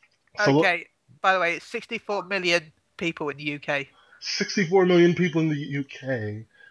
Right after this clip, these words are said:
Speaker 1: Um, so the U K is what? Is England and Scotland, right?
Speaker 2: And North Ireland.
Speaker 1: And North Ireland. Really? Not, not South Ireland? Not all of Ireland? Just
Speaker 2: Uh,
Speaker 1: North Ireland?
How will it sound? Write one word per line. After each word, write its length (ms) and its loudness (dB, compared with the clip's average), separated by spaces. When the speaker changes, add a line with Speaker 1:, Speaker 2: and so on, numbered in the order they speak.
Speaker 1:
Um, 280 2
so 140 -2
the 120 2
U 100 4
K 200 4
is 160 6
what? 160 4
Is 200 -2
England 580 2
and 500 0
Scotland, 760 0
right? 260 -4
Speaker 2:
And 280 4
North 280 -2
Ireland. 440 2
Speaker 1:
And 220 0
North 220 -2
Ireland. 480 -4
Really? 260 4
Not, 280 4
not 320 4
South 320 2
Ireland? 420 0
Not 140 0
all 200 0
of 80 0
Ireland? 300 0
Just 120 -4
Speaker 2:
Uh, 120 6
Speaker 1:
North 180 -4
Ireland? 180 2